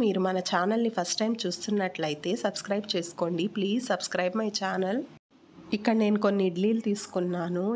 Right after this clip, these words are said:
ఎప్పుడన్నా మనం ఇడ్లీలు చేసుకున్నప్పుడు చల్లగా అయిపోయాయంటే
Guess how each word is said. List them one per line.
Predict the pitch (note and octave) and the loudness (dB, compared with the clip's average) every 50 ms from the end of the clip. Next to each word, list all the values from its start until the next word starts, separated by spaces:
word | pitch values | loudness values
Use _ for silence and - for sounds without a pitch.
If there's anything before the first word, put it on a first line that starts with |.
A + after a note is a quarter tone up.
| A#3 G#3 | 0 0
ఎప్పుడన్నా | G#3+ - G3 G3 G#3+ F#3+ G3 G#3 G#3 G3+ G#3 G#3+ G#3+ | 0 0 0 0 2 2 2 2 2 2 0 2 2
మనం | G#3 G3+ F#3+ F#3+ F#3+ | 2 2 2 2 0
ఇడ్లీలు | F3+ F3 G3 A#3 B3 A#3+ A#3+ B3+ | 0 2 2 2 2 2 0 0
చేసుకున్నప్పుడు | A3 G#3 G#3+ - - G3 F#3+ F#3 F3 - - E3+ F#3+ G#3 G#3 - | 0 0 -2 -2 -2 -2 -2 -2 -4 -4 -4 -2 -2 -2 0 0
చల్లగా | A3 F#3 F3+ F#3 F#3+ F#3+ A3+ A3 G#3+ G3+ | 0 2 2 2 2 2 0 0 0 -2
అయిపోయాయంటే | F#3+ - - F#3+ F#3+ F#3+ F#3 F#3 F3 E3 E3 F3 F3 - F3 F3 | -2 -2 -4 -2 -2 0 0 -2 -2 -2 -2 -2 -4 -4 -2 -2